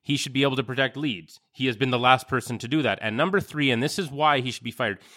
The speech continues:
And when I'm gonna put a reason ahead of blowing a massive lead in the Super Bowl, a four-score lead, late third quarter, twenty-eight three, when I'm gonna put something ahead of that, you'd think it would be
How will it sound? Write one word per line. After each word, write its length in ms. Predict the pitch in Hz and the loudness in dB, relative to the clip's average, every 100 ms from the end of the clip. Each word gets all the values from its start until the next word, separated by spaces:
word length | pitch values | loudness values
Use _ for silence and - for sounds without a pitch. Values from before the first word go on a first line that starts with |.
| - | -8
And 200 | - 131 | -4 -2
when 140 | 131 139 | 0 0
I'm 160 | 180 | 0
gonna 260 | 220 214 156 - | 0 -2 -4 0
put 160 | 185 | 2
a 60 | 170 | 4
reason 400 | 147 151 127 120 | 2 0 0 -2
ahead 440 | 113 143 147 131 | -2 2 2 2
of 380 | - 120 117 101 _ _ | 0 0 0 -4 _ _
blowing 640 | 107 113 131 170 170 165 151 | -10 0 2 4 4 2 0
a 120 | - | -2
massive 460 | 120 131 147 - 127 | 2 2 2 0 -4
lead 260 | 139 143 135 | -2 -2 -2
in 140 | 131 | -2
the 80 | 135 | -4
Super 300 | - 226 202 | -2 -2 -2
Bowl, 400 | 143 139 151 143 - | 0 0 0 -4 -6
a 80 | 135 | -6
four-score 640 | - 180 185 - 180 165 | -2 0 0 0 0 0
lead, 400 | 151 160 143 139 | 0 0 0 -2
late 260 | 123 147 - | -2 -2 0
third 220 | 160 131 | -4 0
quarter, 460 | 185 202 156 156 - - _ - | 2 6 6 4 0 -20 _ -6
twenty-eight 480 | 151 156 151 147 | -2 0 0 -2
three, 340 | - 165 190 147 - - _ _ - | -6 -2 -2 -2 -6 -20 _ _ -4
when 160 | 131 | 2
I'm 160 | 147 208 | 2 2
gonna 140 | 226 | 0
put 180 | - 202 | 0 -2
something 220 | 196 185 | 0 -2
ahead 180 | 156 160 | 0 0
of 80 | 147 | 2
that, 420 | 147 110 101 - | 4 4 2 -4
you'd 200 | 131 127 | -8 -6
think 240 | 156 151 | -4 -2
it 100 | 151 | -2
would 180 | 123 120 | -4 -6
be 440 | 113 117 110 107 | -4 -4 -2 -6